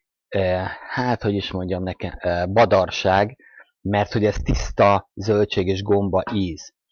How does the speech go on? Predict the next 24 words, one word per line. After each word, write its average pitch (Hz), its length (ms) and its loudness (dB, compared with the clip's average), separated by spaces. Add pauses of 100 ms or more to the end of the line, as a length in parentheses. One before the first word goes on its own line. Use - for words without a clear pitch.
(220)
Így 120 220 2
én 127 180 4
a 113 60 -2
következőt 98 760 -2
javaslom, 90 680 -4 (600)
ö, 123 220 6
vagy 123 180 4
habarással 95 600 0
sűrítsük 87 600 -4
ezt - 200 -10
a 80 60 -4
levest, 113 420 -6
azaz 98 240 -2
a 92 180 -4
tejszínt 101 420 2
keverjük 90 440 0
össze 87 320 -2
a 80 360 -4
liszttel, 95 460 -2
és 85 180 -2
majd 78 240 -8
úgy 82 140 -8
szórjuk 98 420 -4
bele, 127 340 -2